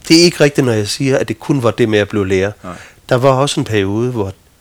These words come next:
Speaker 1: det, jeg kan godt lide at skrive,
Speaker 2: Ja.
Speaker 1: hvor det sådan fyldte. Skulle jeg, øh, tage på journalisterskolen i stedet for?
Speaker 2: Ah, ja.
Speaker 1: Det var den ene ting. Og så var der det med, øh, mit ægteskab med Viola der, som hun hed, som var sådan,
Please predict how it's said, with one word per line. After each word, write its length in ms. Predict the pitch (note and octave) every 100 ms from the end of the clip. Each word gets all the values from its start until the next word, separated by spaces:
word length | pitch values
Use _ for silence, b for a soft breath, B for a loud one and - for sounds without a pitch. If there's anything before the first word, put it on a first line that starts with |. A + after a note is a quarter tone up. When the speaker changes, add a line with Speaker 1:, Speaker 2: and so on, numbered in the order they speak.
| _
Speaker 1:
det, 140 | - A#2+
jeg 140 | B2 A#2
kan 80 |
godt 120 | A#2+ A2
lide 60 |
at 40 | C3
skrive, 380 | - C3 C3 C#3+ B B B
Speaker 2:
Ja. 60 | A#2
Speaker 1:
hvor 140 | B2
det 180 | A#2+ A#2
sådan 200 | B2+ A#2+
fyldte. 380 | - C3 C#3+ C3 B B B B _ -
Skulle 420 | D3+ - - A#2 G#2
jeg, 80 |
øh, 260 | G#2 G#2 G2
tage 180 | - A2+
på 60 | A#2 -
journalisterskolen 720 | A2 D#3 - - - A#2+ A#2
i 20 |
stedet 280 | A#2 C#3+ B2+
for? 160 | C#3+ D3 - -
Speaker 2:
Ah, 220 | D3 F3 D3
ja. 80 | F3 B B B B _ _ _ _ _ _ _
Speaker 1:
Det 60 | E3
var 60 |
den 80 | D3+
ene 140 | D#3+
ting. 260 | E3 E3 - B B B
Og 120 | - -
så 140 | D#3
var 180 | D3+ D3
der 80 | C3
det 180 | C#3
med, 520 | C3+ B2 G2+ G2+ F#2 F2+
øh, 60 | F2 F2+ b b
mit 160 | G2
ægteskab 520 | F#2 A2 - - C#3 C3+
med 240 | B2 A2+ G#2+ -
Viola 320 | G#2 A2+ C#3+
der, 140 | C3
som 160 | A#2+ B2
hun 140 | A#2
hed, 180 | A#2 C3
som 180 | - A2+
var 100 | A2+
sådan, 260 | - A#2+